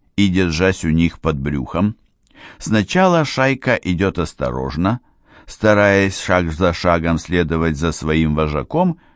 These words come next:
и попадая даже на то дерево, на ту же ветку, где тот прошел. Но вот вожак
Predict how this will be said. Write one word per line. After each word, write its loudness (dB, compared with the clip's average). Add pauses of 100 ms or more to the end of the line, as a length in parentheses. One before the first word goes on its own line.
(220)
и 2
попадая 0
даже 2
на 2
то -4
дерево, 0 (480)
на 0
ту 0
же 2
ветку, -2
где -2
тот -4
прошел. -2 (580)
Но 4
вот 0
вожак 0